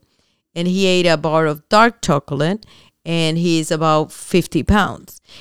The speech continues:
And so when we come to, uh, discuss about chocolate toxicosis, we have to understand that is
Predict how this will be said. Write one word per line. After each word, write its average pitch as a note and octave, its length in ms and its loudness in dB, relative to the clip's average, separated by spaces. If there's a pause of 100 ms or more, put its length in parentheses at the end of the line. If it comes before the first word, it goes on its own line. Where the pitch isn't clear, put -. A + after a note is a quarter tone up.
(200)
And G3+ 200 -2
so F3 520 -2 (1160)
when A3 300 2
we C#4+ 140 2
come G3 580 0
to, E3 600 -2
uh, C#3+ 320 -6
discuss E3 560 -4
about D3+ 340 -4
chocolate F3+ 560 -2
toxicosis, - 800 -4
we E3 140 -6
have E3+ 320 -2
to G#3+ 180 -4
understand D#3+ 720 -8 (540)
that D3+ 280 -6
is F3 500 -4